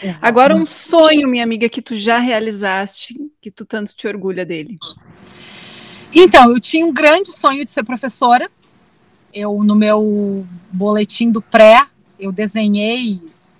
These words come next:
Speaker 1: eu tinha seis anos, "O que você quer ser?" Eu botei "professora", eu desenhei uma professora na frente dos seus alunos. E, e eu consegui fazer isso, né? Eu fiz o meu mestrado em design estratégico, me tornei docente, né? Sou professora de duas universidades.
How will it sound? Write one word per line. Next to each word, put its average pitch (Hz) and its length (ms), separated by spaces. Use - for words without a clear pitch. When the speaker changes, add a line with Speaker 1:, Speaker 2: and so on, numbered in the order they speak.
Speaker 1:
eu - 60
tinha 214 120
seis 226 320
anos, 208 240
"O 208 40
que - 100
você 262 220
quer 240 160
ser?" 196 300
Eu 180 60
botei 175 240
"professora", 220 640
eu 226 40
desenhei 190 520
uma 190 160
professora 208 400
na 202 120
frente 190 200
dos - 80
seus 190 220
alunos. 202 400
E, 202 680
e 226 120
eu 208 80
consegui 208 720
fazer 190 380
isso, 247 240
né? 190 180
Eu 190 80
fiz 180 240
o 185 40
meu 185 100
mestrado 208 760
em 180 120
design 185 280
estratégico, 208 1040
me 202 100
tornei 202 320
docente, 202 640
né? 196 140
Sou 196 160
professora 196 440
de 180 80
duas 185 260
universidades. 190 960